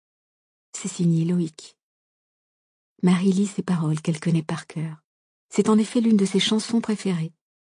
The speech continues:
Pendant des années, elle s'est dit qu'elle aurait pu écrire chaque parole. Comme si Jean-Jacques Goldman avait observé son quotidien, prélevé ses émotions, décortiqué ses pensées pour en faire une chanson. Ce Loïc l'intrigue.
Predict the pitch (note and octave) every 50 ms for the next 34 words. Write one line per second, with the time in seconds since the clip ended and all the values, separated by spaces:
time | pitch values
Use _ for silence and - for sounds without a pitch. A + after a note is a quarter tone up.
0 | _ _ _ - E3+ F3 F3 E3+ F3+ E3+ F3 E3+ F3 F3 E3 E3+ F3+ A#3+ - _
1 | _ _ _ - F3 F3+ - F#3+ E3+ F3+ F#3 - E3 D#3 D#3+ E3 F3+ E3+ D#3+ -
2 | E3+ D#3+ D#3 - - D#3+ D#3 D#3 - - E3 D#3+ - - D#3+ D3+ D#3+ D#3+ D3+ -
3 | E3+ E3+ - _ _ _ _ _ _ _ _ - A#3 B3+ B3+ A3+ - - A#3 A3
4 | G#3+ G3+ F#3 G3+ G3+ G3 - - F3+ F3 E3+ F3+ F#3+ G3+ A3+ A#3+ B3 - - G3
5 | F3 F#3 F3+ - G#3 G3 - - G3 F#3 F3+ A3 G#3+ - F#3 F3+ F#3+ F3+ - -
6 | F3 F#3 F#3 E3+ E3+ - - _ _ _ _ _ _ _ _ - - A3+ A3 G3
7 | F#3 A3+ A#3 - - G3+ F#3 G3 G3 G3+ G3+ G3 - - F3+ E3+ F3 - _ _
8 | _ _ F3 F3 A3+ A#3 - C4 B3 - - - G#3+ G3 - A3 G#3 G3+ - F3
9 | F3+ - F#3+ G3 G3 - - - B3+ C4+ - - E3 E3 F3 F3+ - - F#3+ F3+
10 | F3 F3+ D#3+ D#3 D#3 - D#3 D#3 - - - - F#3+ - _ _ _ _ _ _
11 | _ _ _ _ _ _ _ _ _ _ _ - - - G3 F#3+ G3 A3 B3+ C4
12 | - - G#3 G3 G3+ G3 - - - D#3+ D3+ D3 D3 D#3+